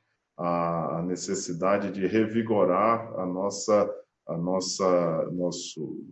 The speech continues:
in-, investimento e nossa prestação de serviços digitais. Isso é, é uma tendência, é, global, todas as entidades, todas as empresas precisam,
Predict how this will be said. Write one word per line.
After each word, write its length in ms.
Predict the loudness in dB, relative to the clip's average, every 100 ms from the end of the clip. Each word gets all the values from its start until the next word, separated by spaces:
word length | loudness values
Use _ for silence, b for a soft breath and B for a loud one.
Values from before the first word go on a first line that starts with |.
| -10
in-, 320 | -6 -4 -2
investimento 880 | -4 -4 -4 -4 -4 -2 0 -2 -4
e 40 |
nossa 360 | -6 -6 -6 -8
prestação 640 | -2 -2 0 -4 -4 -6
de 100 | -6
serviços 760 | -4 -4 -2 -6 -8 -12 -12 -16 _ _ -4
digitais. 760 | -2 -2 -2 -2 -2 -6 -14
Isso 260 | -16 -4 0
é, 320 | 4 6 4
é 40 | 4
uma 240 | 2 0
tendência, 760 | -2 0 0 -2 -2 -2 -4 -6 -20 _ _
é, 420 | -12 -10 -8 -10 -10 -12 -14 -16 -16 -16 -4
global, 1040 | 4 4 4 4 6 6 6 2 -6 -8
todas 480 | -2 -2 0 -2 -2
as 360 | -8 -8 -10 -10
entidades, 760 | -12 -12 -8 0 2 2 0
todas 360 | -6 -6 -6 -12
as 160 | -14 -14
empresas 440 | -8 -4 -2 -4
precisam, 800 | -6 -6 -6 -2 0 2 0